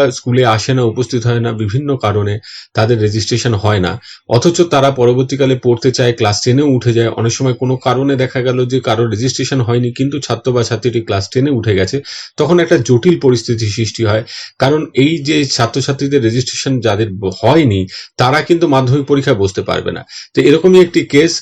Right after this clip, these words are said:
হাওড়া বাগনান হাই স্কুলের, যেখানকার একটি ছেলে যার নাইনে রেজিস্ট্রেশন হয়নি, তো সেই ছেলেটি মাধ্যমিক পরীক্ষা দু হাজার পঁচিশে বসতে চায় বলে এই কেসটি ফাইল করেছে।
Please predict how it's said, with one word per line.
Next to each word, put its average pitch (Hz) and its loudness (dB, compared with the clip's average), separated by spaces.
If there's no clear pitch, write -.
হাওড়া 127 4
বাগনান 117 0
হাই 117 2
স্কুলের, 117 -2
যেখানকার 143 2
একটি 131 0
ছেলে 135 4
যার 113 2
নাইনে 110 2
রেজিস্ট্রেশন 127 0
হয়নি, 120 2
তো 117 2
সেই 135 2
ছেলেটি 135 2
মাধ্যমিক 120 2
পরীক্ষা 139 -2
দু 117 2
হাজার 120 2
পঁচিশে 120 -2
বসতে 113 0
চায় 135 0
বলে 135 2
এই 110 -2
কেসটি 107 -4
ফাইল 131 0
করেছে। 104 -2